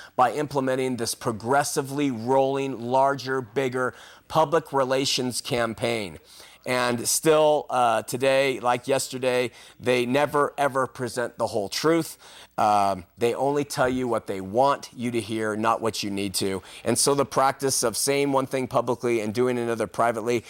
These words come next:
has in many ways among the Mormons become a way of life even today. It's present in every missionary discussion. It's alive every time a Mormon shares their faith, and it oozes out of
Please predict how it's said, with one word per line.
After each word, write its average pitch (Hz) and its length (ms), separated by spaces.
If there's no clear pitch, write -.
has 127 200
in 127 160
many 147 180
ways 123 380
among 120 260
the 117 80
Mormons 117 400
become 113 320
a 107 60
way 107 180
of 101 100
life 107 640
even 113 280
today. 104 500
It's - 160
present 123 460
in 104 120
every 110 260
missionary 113 520
discussion. 107 600
It's - 200
alive 113 400
every 123 260
time 123 260
a 113 60
Mormon 113 360
shares 113 360
their 101 160
faith, 123 440
and 113 100
it 180 180
oozes 123 400
out 110 180
of 104 120